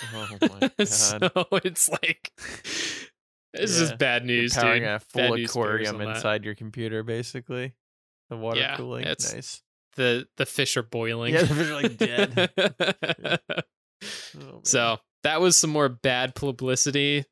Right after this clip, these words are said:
Speaker 2: and more, I mean, up to this point, the, the the R X four eighty and the R X five eighty, which was just a refresh of it,
Speaker 1: Mm-hmm.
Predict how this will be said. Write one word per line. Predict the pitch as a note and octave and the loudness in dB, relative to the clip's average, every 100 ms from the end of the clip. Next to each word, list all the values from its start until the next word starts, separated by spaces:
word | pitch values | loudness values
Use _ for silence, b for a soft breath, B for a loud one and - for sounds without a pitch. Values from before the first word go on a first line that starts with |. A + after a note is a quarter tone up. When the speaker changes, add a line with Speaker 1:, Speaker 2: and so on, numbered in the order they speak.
| - | -8
Speaker 2:
and | C3+ B2+ B2 - _ - | -6 -6 -8 -14 _ -12
more, | C#3 B2+ C3 C#3+ C#3 C3+ C3+ _ _ _ _ _ _ _ _ - | -10 -4 -2 2 4 4 0 _ _ _ _ _ _ _ _ -6
I | D3+ | -2
mean, | F#3+ F#3 D3+ - _ _ | 2 2 0 -8 _ _
up | F3+ F#3+ | -2 0
to | - | 0
this | E3+ D#3 | 2 2
point, | - F3+ F3+ - | 2 2 0 2
the, | C#3 C3 - | 2 2 0
the | - - _ _ - | -6 -10 _ _ -4
the | C#3+ | 0
R | C3+ C#3+ | 2 4
X | D3 - | 4 2
four | D3 C3 | 2 4
eighty | C3+ C3+ | 4 2
and | B2 | 2
the | |
R | C3 C3 | 2 2
X | - | 2
five | - B2 | 0 2
eighty, | C3 C3 | 2 2
which | A#2+ A#2 - | 0 -2 -2
was | B2+ | 0
just | - B2+ | 2 2
a | B2 | 0
refresh | A2 A#2 - C3 - | -2 -2 2 2 2
of | D3 | 2
it, | D#3+ D#3+ D#3 | 2 2 -2
Speaker 1:
Mm-hmm. | A2 | -12